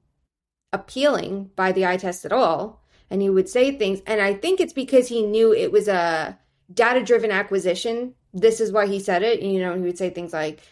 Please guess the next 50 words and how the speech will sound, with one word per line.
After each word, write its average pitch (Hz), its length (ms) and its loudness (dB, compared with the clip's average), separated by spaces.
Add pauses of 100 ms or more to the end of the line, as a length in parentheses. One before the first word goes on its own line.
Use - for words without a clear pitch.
(100)
"His 269 220 2
analytics 220 520 4
say 202 180 2
he's 190 220 -4
good." 190 500 2 (180)
I 233 160 0
think 269 200 -4
if 277 120 -2
there 240 160 2
was, 214 360 0
if 208 140 -4
that 220 200 2
was 226 140 4
a 175 140 -2
regular 233 560 2
general 247 340 -2
manager 226 500 -2
and 170 260 -2
not 196 320 -2
your 170 260 -2
nerdier 226 560 2
type 220 240 -2
general 214 240 -2
manager 202 380 -2
that 170 180 -2
brought 196 200 0
that 208 140 0
player 214 260 0
in 202 140 -2
and 202 120 -4
said, 139 220 -2
"Here 254 280 4
is 233 140 4
someone 208 280 -2
that 180 120 -4
could - 100 -18
play 175 140 -6
center 247 340 -2
or 226 40 0
wing, 208 200 -2
has 185 140 -8
a 180 40 -8
good 214 240 2
shot, 196 340 -2
use 185 280 -2
him," 269 300 -4 (260)
I 220 120 0
don't 226 200 0
think 220 160 0
there'd 196 200 0